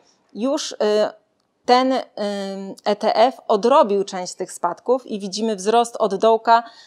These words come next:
prawie dwadzieścia procent, czyli dziewiętnaście procent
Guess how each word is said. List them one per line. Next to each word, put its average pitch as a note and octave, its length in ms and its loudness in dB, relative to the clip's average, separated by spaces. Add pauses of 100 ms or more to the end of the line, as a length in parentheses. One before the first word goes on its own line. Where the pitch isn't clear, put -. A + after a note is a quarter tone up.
(920)
prawie A#3+ 300 6
dwadzieścia G3+ 440 0
procent, F3 420 -4
czyli G3 180 -6
dziewiętnaście G#3 640 -4
procent G3 800 -4